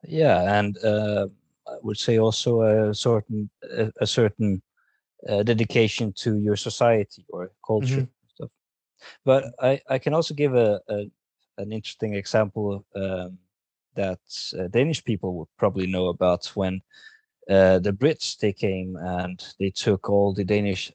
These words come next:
Speaker 1: naval vessels, uh, in eighteen oh seven. Um, then the Danes, they, uh, planted new trees to build new ships. And so in the two thousand, um, then, uh, the trees were ready.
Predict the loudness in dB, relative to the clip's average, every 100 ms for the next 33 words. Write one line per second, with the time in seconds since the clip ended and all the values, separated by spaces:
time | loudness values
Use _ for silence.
0 | -8 -2 0 0 -4 -6 -10 -16 -16 -16
1 | -16 -10 -8 -8 -8 -6 -6 -6 -6 -6
2 | 2 2 2 -6 -12 _ _ _ _ _
3 | _ -2 2 4 4 2 0 -4 -14 _
4 | _ _ _ -2 0 0 -2 -8 -4 -2
5 | -2 -4 -6 -6 -6 -8 _ -10 -10 _
6 | _ -6 -6 -4 -6 -4 -4 -2 0 0
7 | -2 -6 -8 -2 -2 0 0 0 -6 -8
8 | -10 -14 _ _ _ _ _ _ _ -6
9 | -4 -4 -6 -12 -10 0 2 2 -2 -6
10 | -6 -8 -4 0 4 6 4 0 -8 -10
11 | -20 _ -2 2 2 0 -4 _ _ _
12 | _ _ -4 -2 -2 -4 -4 -6 -8 -8
13 | 0 0 4 4 4 4 0